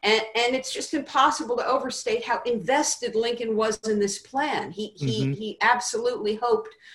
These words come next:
Speaker 1: that it would drain troops away in the form of desertion from the Confederacy,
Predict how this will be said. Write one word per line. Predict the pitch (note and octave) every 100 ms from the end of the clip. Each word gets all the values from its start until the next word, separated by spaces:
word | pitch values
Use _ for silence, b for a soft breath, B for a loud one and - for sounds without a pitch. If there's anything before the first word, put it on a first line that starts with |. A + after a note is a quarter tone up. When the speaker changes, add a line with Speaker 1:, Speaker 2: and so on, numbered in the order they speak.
| B
Speaker 1:
that | F3+ G3
it | G3+
would | F#3+ F#3+ F#3 F3 B B
drain | D#3+ E3+ G#3 G#3 G#3+ G#3+ F#3 E3
troops | - G#3+ G#3 - G#3
away | F#3+ F#3+ F#3+
in |
the | F#3+
form | F#3+ F#3 F#3
of | E3
desertion | F#3 D#3+ F3+ F#3 - F3+ F3 F3
from | - F3+
the | F3
Confederacy, | - F3+ - F3 F3 E3+ - E3+ D#3+